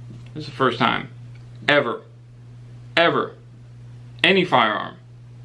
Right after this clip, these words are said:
I mess with the trigger. Hope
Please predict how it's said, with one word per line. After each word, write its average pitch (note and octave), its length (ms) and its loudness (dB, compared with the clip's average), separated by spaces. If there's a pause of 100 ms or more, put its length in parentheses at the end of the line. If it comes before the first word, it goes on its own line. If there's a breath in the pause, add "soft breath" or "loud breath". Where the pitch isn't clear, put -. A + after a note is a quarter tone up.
(300)
I G#2+ 120 -4
mess G#2+ 320 0 (380)
with G#2+ 160 -8
the - 80 -4
trigger. - 360 -6 (1120)
Hope A3+ 340 4